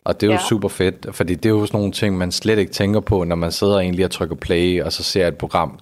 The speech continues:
Speaker 1: Du, du ser jo ikke alt det der om bag.
Speaker 2: Nej, det
Speaker 1: Og
Speaker 2: gør man nemlig ikke.
Speaker 1: altså, jeg skulle tage sådan en, øh,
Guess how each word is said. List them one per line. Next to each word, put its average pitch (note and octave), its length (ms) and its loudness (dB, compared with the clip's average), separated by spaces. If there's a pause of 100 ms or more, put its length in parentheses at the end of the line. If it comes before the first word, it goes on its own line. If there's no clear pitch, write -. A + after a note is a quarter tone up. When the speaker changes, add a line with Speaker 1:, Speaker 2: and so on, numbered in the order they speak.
(100)
Speaker 1:
Du, E2+ 140 -2
du D#2+ 180 -8
ser G#2 220 2
jo F2 140 4
ikke F2 200 0
alt F2 160 0
det F2 100 -2
der D#2+ 120 2 (460)
om F2 180 0
bag. D2+ 400 0 (1160)
Speaker 2:
Nej, F3 440 -4
det - 680 -4
Speaker 1:
Og - 60 2
Speaker 2:
gør E3+ 120 2
man E3+ 140 -4
nemlig E3+ 360 -2
ikke. E3+ 160 -4 (340)
Speaker 1:
altså, F#2 220 0
jeg F#2 120 4
skulle F2+ 300 0
tage G2+ 200 2
sådan G2+ 240 2
en, F2+ 120 2
øh, D#2 240 2